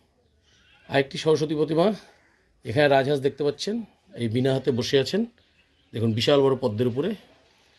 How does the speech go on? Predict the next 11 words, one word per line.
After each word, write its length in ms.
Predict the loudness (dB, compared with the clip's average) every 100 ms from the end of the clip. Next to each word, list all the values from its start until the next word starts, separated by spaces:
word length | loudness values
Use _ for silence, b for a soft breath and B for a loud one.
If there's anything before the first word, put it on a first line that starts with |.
| _ -6
চালাটাও 440 | 0 2 2 0 -2 -8
পুরো 140 | -4 -4 -2
পদ্ম, 220 | -4 0 -2 -2 -10 _ _ _ _ _ _ _ -20 -20 -20 -20 -20 _ -2
পদ্ম 220 | 2 2
দিয়ে 160 | 2
করা 220 | 2 2 2
রয়েছে। 340 | 2 0 -4 -8 -14 _ _ _ b b b b
এখানে 220 | -4 0 0
সেই 220 | 2 2
রথের 300 | 2 2 0 2
চাকা 340 | -2 0 -2